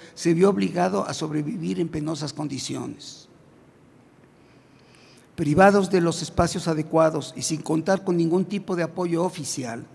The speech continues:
o de organizaciones civiles, los padres oratorianos han tenido la enorme responsabilidad de velar por su estado y salvaguarda.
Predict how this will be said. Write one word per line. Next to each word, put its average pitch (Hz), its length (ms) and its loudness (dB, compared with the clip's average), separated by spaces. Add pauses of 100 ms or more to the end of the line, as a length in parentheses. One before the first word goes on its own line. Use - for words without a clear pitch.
(400)
o 160 120 -2
de 170 100 2
organizaciones 165 800 -2
civiles, 123 640 -8 (420)
los 160 180 -4
padres 196 400 2
oratorianos 170 880 0
han - 140 -4
tenido 175 400 0
la 160 140 2
enorme 175 480 0
responsabilidad 147 920 -6 (320)
de 160 100 -6
velar 160 380 -2 (360)
por 143 120 -12
su - 120 -12
estado 151 340 -6
y 143 40 -6
salvaguarda. 131 680 -8